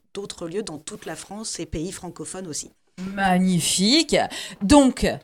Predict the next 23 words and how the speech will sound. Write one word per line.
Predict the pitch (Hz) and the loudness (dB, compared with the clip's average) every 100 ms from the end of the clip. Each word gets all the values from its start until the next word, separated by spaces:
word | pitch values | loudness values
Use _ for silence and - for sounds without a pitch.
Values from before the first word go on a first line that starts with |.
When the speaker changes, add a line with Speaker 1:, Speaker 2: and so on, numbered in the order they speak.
| _ _ _ | _ _ _
Speaker 2:
le | 220 254 349 302 | 4 6 6 6
Lego, | 247 180 190 156 - _ - | 4 4 2 2 0 _ -10
hein, | 165 202 - | -6 -6 -4
on | 185 214 | 2 4
est | 202 | 4
bien | 185 269 | 6 6
d'accord. | 226 170 160 131 123 - - - | 6 2 0 -4 -6 -12 -14 -2
Vous | 196 247 370 403 302 | 2 8 10 10 8
organisez | 277 247 240 214 165 | 4 4 2 0 -4
donc | 151 127 156 | -6 -10 0
des | 165 381 403 | 6 6 6
expositions | 359 - 277 254 226 - 160 - _ - | 2 0 0 2 2 0 -4 -14 _ -10
en | 175 | -4
briques | 180 214 302 - - - _ | 0 2 2 -2 -10 -10 _
Lego | 175 208 240 185 185 381 - - - | 6 8 10 8 6 4 -4 -6 8
et | 311 359 539 - _ _ - | 10 10 6 0 _ _ 4
est-ce | - | 4
que | 294 | 0
vous | 254 | 0
faites | 339 427 | 0 0
aussi | 254 330 262 | 0 -2 0
des | 208 | 4
ateliers ? | 254 254 240 196 180 | 4 6 2 2 0